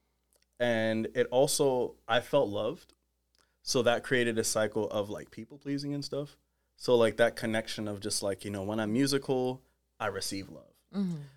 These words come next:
Speaker 1: So then it's just, like, what happens when I don't feel like playing music? Then it's, then I started to notice how I would, how I was treated. So that's why I feel like, like, certain things, like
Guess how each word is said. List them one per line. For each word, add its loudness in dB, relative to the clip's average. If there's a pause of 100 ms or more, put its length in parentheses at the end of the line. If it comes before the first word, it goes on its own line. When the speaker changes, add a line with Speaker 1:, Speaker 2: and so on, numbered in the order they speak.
(160)
Speaker 1:
So 4
then 8
it's 0
just, 2
like, 8
what 6
happens 4
when 4
I 4
don't 0
feel 2
like 2
playing -4
music? -8 (540)
Then 2
it's, -4
then 2
I 0
started 4
to 0
notice 0
how 0
I 0
would, 0
how 2
I 0
was -6
treated. -4 (300)
So 0
that's 6
why 10
I 6
feel 2
like, 4 (380)
like, 0
certain 2
things, 0
like -4